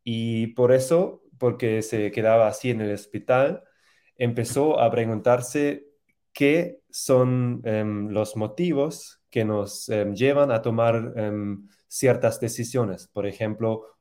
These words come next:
¿por qué las enfermeras han elegido de hacer este tratamiento de cambiar los vendajes, así arrancarlos de una vez?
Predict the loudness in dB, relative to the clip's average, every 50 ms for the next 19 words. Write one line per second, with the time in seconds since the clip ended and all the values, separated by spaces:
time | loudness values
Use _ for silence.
0 | _ _ -4 -2 -2 -2 -2 0 0 2 2 0 -2 -4 -6 -2 0 0 0 0
1 | -4 -6 -6 -4 -4 -2 2 4 4 4 4 4 2 -2 -6 -10 -16 _ _ _
2 | _ _ _ _ -4 -4 -2 -2 -4 -4 -4 -2 0 0 2 2 2 0 -2 -4
3 | -8 -12 _ _ _ _ _ _ _ _ _ 2 2 2 4 4 2 2 4 2
4 | -4 -4 -4 -6 -2 0 0 0 0 0 0 0 -2 -2 -2 -2 -2 -2 -2 -4
5 | -8 -8 -8 -8 -6 -4 -4 -4 -2 -2 -2 0 2 2 2 2 2 0 0 -2
6 | -2 -2 -4 -4 -4 -4 0 2 2 0 2 -2 -4 -4 -4 -6 -12 -20 _ _
7 | _ _ _ _ _ _ -8 -6 -6 -4 -2 0 0 0 0 0 -2 -2 -4 0
8 | 2 2 2 4 2 -2 -2 -4 -4 -4 -2 0 2 2 2 2 2 0 0 -2
9 | -8 -12 -18 _